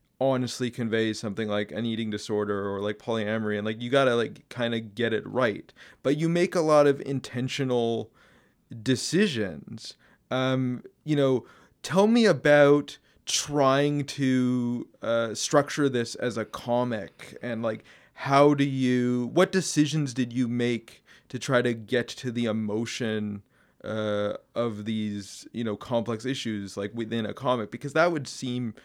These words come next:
you know, really hard. Like, at least with a novel, you have, like, the internal monologue of a person. But how did, how did you sort of try to convey,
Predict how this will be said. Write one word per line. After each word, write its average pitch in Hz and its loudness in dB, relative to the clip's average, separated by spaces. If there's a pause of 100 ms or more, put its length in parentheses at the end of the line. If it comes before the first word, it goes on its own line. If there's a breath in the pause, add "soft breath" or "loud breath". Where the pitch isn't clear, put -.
(240 loud breath)
you 113 -6
know, 123 2
really 120 2
hard. 104 2
Like, 107 -4
at 147 0
least 170 -6
with 151 0
a 117 2
novel, 117 4
you 107 -4
have, 110 -2
like, 107 -8
the 113 -10
internal 110 -6 (420 soft breath)
monologue 107 0
of 104 -4
a 104 -4
person. 101 -6
But 104 -4 (340 soft breath)
how 135 4
did, 139 0
how 127 0
did 127 -2
you 117 -2
sort 110 -2
of 104 0 (540 soft breath)
try 120 4
to 113 -2
convey, 104 -4